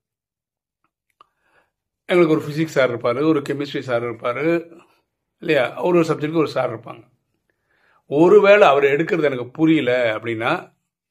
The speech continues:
நான் வந்து காசு கொடுத்து டியூஷன் வச்சுக்கணும். இதுதான் அன்னைக்கு இருந்த நிலவரம்.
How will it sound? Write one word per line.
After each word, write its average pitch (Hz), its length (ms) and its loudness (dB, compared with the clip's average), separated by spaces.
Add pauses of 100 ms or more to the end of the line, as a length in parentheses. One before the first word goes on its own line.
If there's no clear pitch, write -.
(120)
நான் 156 200 0
வந்து 147 180 -6
காசு 156 340 -2
கொடுத்து 156 280 -6
டியூஷன் 151 460 -6
வச்சுக்கணும். - 320 -20 (1000)
இதுதான் 139 720 -2
அன்னைக்கு 151 340 -4
இருந்த 127 280 -6
நிலவரம். 127 500 -10